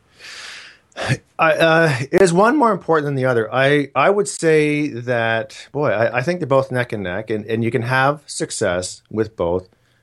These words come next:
but limited success. And so if you have a sales process that you have clearly defined, um, you know, down to the minutia level,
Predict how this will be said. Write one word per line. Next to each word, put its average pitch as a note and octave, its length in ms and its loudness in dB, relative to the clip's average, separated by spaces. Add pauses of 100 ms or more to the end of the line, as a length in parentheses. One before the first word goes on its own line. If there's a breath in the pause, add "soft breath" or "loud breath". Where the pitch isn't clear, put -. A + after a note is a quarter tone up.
but - 160 0
limited C#3+ 380 2
success. - 560 -12 (1400 soft breath)
And A2 240 0
so C#3 500 6
if B2+ 180 -2
you F3+ 200 6
have C#3 480 4 (160)
a G#2+ 80 -6
sales D#3 360 2
process B2 540 0
that A2+ 140 -4
you A#2+ 240 -2
have A2 420 0 (360 soft breath)
clearly D3+ 640 4
defined, A#2 800 0 (440 soft breath)
um, G2 500 -2
you G#2+ 80 -4
know, G2 280 0 (200)
down A2+ 240 2
to A#2 80 -4
the G#2+ 60 -2
minutia G#2 440 -2
level, F2+ 560 0